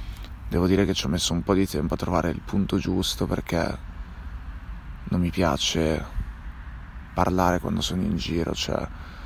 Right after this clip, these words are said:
mi vergogno anche a parlare al telefono di fianco alle persone, quindi immaginati un po' tu che cosa significhi poi mettersi a parlare di cose,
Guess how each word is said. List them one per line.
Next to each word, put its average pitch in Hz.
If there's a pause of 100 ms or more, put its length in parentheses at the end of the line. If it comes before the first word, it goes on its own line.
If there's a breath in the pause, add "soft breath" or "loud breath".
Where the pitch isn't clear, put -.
(420 loud breath)
mi 90
vergogno 87
anche 85
a 85
parlare 82
al 76
telefono 82
di 65
fianco 73
alle 71
persone, 80
quindi 82 (1300 loud breath)
immaginati 69
un 71
po' 90
tu 73 (1300)
che 85
cosa -
significhi 67
poi - (720)
mettersi 87
a 85
parlare 85
di -
cose, 76